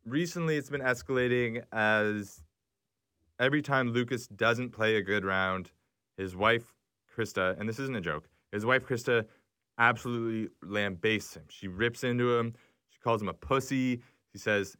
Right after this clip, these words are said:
he can't support the family. If he doesn't start winning again and getting back in the spotlight, she's gonna take the kids and he's never gonna see them again.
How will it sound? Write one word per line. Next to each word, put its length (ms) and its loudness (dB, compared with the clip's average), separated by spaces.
he 80 -10
can't 220 -4
support 280 -2
the 60 -12
family. 680 4
If 380 -8
he 80 0
doesn't 280 0
start 240 4
winning 400 2
again 380 4
and 100 0
getting 180 2
back 220 4
in 60 -2
the 60 0
spotlight, 640 4
she's 200 -6
gonna 180 0
take 260 -2
the 80 -2
kids 380 0
and 100 0
he's 100 -2
never 160 -2
gonna 140 -2
see 260 -2
them 160 0
again. 500 2